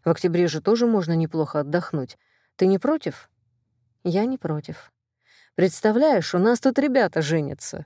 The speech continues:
Они встретились в день просмотра кинофильмов и через три месяца подали заявление. Завтра устраиваем для них вечер романтической комедии. Здорово, правда?»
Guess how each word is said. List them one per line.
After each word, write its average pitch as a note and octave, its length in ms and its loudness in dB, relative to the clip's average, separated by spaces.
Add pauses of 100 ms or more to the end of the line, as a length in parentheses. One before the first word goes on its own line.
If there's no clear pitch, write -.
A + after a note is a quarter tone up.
(120)
Они G#3+ 240 4
встретились A3+ 600 0
в F#3 60 -2
день G#3+ 220 2
просмотра G3+ 480 0
кинофильмов G#3 680 0
и D#3 60 -4
через E3 300 -4
три F#3+ 120 0
месяца B3 400 0
подали B3 320 2
заявление. F3+ 680 -2 (280)
Завтра G#3 440 4
устраиваем G#3+ 560 2
для F#3 140 2
них G3 200 -2
вечер A3 400 0
романтической G3+ 720 -2
комедии. D3+ 540 -2
Здорово, E3 420 4
правда?» A3 460 2